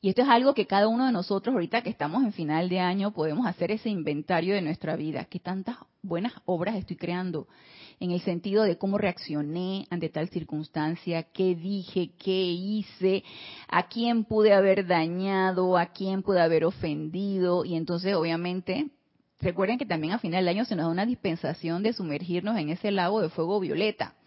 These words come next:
Entonces, a final de año nos bañamos ahí, ahí es más, los maestros nos sumergen ahí en ese, para ir más, más ligeritos, entrar más ligeritos en el nuevo año.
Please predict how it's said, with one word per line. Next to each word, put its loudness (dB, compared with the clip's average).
Entonces, 0
a -4
final -2
de 2
año 2
nos 2
bañamos 2
ahí, 2
ahí 4
es 4
más, 4
los 2
maestros 0
nos -2
sumergen 0
ahí 4
en 0
ese, 0
para 4
ir -2
más, -2
más -4
ligeritos, -2
entrar -2
más -2
ligeritos -2
en -2
el -2
nuevo -4
año. -4